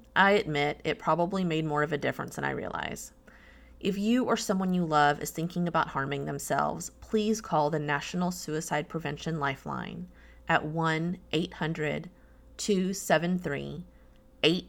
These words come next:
two five five. We will have this number, along with additional resources for current issues, how you can help,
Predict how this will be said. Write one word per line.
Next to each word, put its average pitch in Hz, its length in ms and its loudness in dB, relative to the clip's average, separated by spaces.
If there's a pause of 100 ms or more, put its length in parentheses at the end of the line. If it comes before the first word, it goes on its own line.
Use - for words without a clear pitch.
(100)
two 156 440 -2 (280)
five 127 280 6
five. - 380 -6 (880)
We 214 140 6
will 233 140 6
have 196 260 4
this 190 200 0
number, 190 400 2
along 160 280 4
with 156 140 -2
additional 175 500 -2
resources 147 680 -2
for - 140 -8
current 165 360 -4
issues, - 560 -8 (260)
how 185 200 10
you 208 200 4
can 233 140 -2
help, 170 360 -4